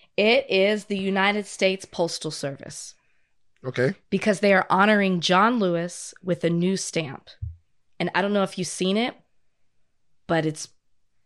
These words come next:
Speaker 1: pretty cool. It looks really good.
Speaker 2: Mm.
Speaker 1: So they're, they're commemorating the life of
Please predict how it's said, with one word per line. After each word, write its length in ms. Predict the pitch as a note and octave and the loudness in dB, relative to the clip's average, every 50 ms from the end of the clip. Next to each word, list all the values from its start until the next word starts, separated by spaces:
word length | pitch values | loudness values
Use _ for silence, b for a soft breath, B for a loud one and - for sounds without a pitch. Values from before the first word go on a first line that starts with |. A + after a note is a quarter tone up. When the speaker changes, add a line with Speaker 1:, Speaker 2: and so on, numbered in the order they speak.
| _ _ - | _ _ -16
Speaker 1:
pretty 260 | - - F3+ D#3 D3 | -6 -4 -2 -2 -2
cool. 380 | D3 - D3 - - - - - _ _ _ _ _ _ _ _ _ - | -4 -8 -10 -10 -10 -10 -12 -14 _ _ _ _ _ _ _ _ _ -4
It 80 | E3+ | 0
looks 240 | E3 E3+ D#3+ - F3 | 0 0 -2 -2 -2
really 180 | E3 D#3+ D#3+ D#3+ | 0 0 0 0
good. 220 | - D3 C#3+ D3 | 0 -2 -2 -2
Speaker 2:
Mm. 40 | D#2+ | -4
Speaker 1:
So 400 | - - E3 D#3+ D#3 D3+ - - - | -2 0 0 0 2 0 -2 -6 -4
they're, 340 | F#3 F3 E3 D#3+ D#3+ D#3+ E3 | -2 0 2 2 0 0 -2
they're 140 | D#3 D#3 | -4 -6
commemorating 480 | D3+ - F3 E3+ E3+ F3 F3 E3+ E3+ E3 | -6 -4 -6 -4 -2 -2 -2 -2 -2 -2
the 80 | E3 D#3+ | -4 -2
life 360 | D#3+ D#3+ D#3+ D#3+ D#3 - - | -2 0 0 0 -2 -2 -4
of 220 | D3+ D3 C#3+ - | -4 -4 -4 -6